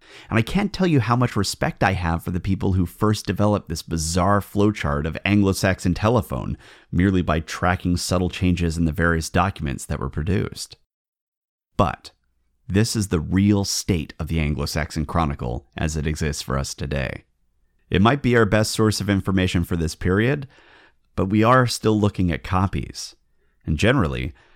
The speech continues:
copies of copies of copies of copies. And not all of the scribes were interested in simple duplication. Some of them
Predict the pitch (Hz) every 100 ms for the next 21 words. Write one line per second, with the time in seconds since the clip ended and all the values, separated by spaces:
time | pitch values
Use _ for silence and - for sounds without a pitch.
0 | _ - 76 - 82 78 85 73 - -
1 | 69 76 71 - - - - 67 - -
2 | 76 - 67 - - - - - _ _
3 | _ _ 87 98 139 - 87 107 135 117
4 | 104 - 127 113 80 95 90 90 107 -
5 | 69 - 71 76 71 - 80 73 76 76
6 | 76 69 69 76 80 - - - - _
7 | _ - _ _ _ _ _ - 117 120
8 | 76 71 67 67